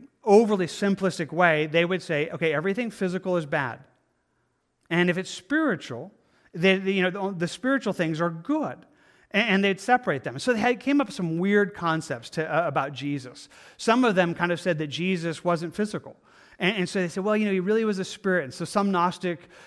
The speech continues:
you know, teachers said, "You know, he probably didn't even leave footprints. I mean, he just kind of looked like somebody, but he,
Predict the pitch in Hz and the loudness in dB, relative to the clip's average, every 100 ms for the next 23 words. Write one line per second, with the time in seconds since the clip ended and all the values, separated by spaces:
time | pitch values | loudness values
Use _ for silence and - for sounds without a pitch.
0 | - 190 185 202 185 185 160 180 165 185 | -6 -2 0 0 -2 -2 -2 -2 -2 -2
1 | 190 - 202 208 196 196 190 180 170 170 | -2 -2 -2 -2 -2 -2 -2 -2 -4 -6
2 | - 190 196 147 107 139 165 208 226 - | -4 -6 -4 -8 -6 -6 -4 -4 -6 -4
3 | 196 151 175 233 262 214 185 160 - 165 | -2 -2 6 8 8 4 2 2 0 -2
4 | 147 147 147 165 170 | 0 0 2 0 0